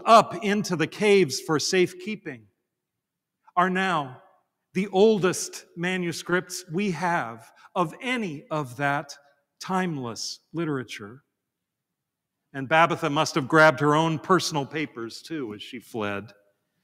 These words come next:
The documents in her pouch are written in Greek, in Aramaic, and in the ancient Nabatean language, leaving open the distinct possibility that she was at least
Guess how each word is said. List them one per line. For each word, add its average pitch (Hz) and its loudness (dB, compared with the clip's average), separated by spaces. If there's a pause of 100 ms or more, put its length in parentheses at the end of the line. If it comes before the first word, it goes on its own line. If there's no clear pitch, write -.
(460)
The 143 4
documents 143 8 (220)
in 151 -2
her 143 2
pouch 160 4 (320)
are 147 4
written 139 -2 (420)
in 147 -6
Greek, 160 0 (760)
in 151 -10
Aramaic, 165 0 (880)
and 160 -4
in 165 2
the 147 0
ancient 175 -2
Nabatean 147 -2
language, 107 -6 (200)
leaving 175 4
open 170 6
the 143 2
distinct 185 2
possibility 160 2
that 131 -4
she 175 -6
was 147 0
at 143 0
least 165 -6